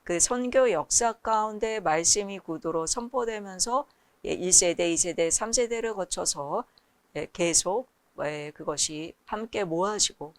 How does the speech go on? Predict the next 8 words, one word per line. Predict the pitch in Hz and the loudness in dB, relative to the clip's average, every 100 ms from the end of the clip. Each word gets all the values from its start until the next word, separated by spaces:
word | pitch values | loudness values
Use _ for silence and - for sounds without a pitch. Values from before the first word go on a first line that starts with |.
| - | -16
그래서 | - 147 143 220 226 | -8 -2 0 0 -2
오늘날의 | 165 156 151 143 139 170 254 _ _ | -4 -8 -8 -10 -6 -4 -4 _ _
기록된 | - 175 170 - 156 | -6 -2 -2 -2 -6
형태가 | 175 190 - 156 185 | -8 -14 -8 -4 -4
되었다라는 | 170 147 143 147 143 139 139 151 147 | -4 -10 -10 -10 -10 -10 -12 -12 -16
그러한 | - 147 147 139 | -14 -10 -10 -10
특성을 | - - 190 170 214 247 _ - | -2 0 0 -2 -6 -8 _ -8
갖습니다. | 147 - 147 143 143 143 | 0 2 0 -10 -12 -14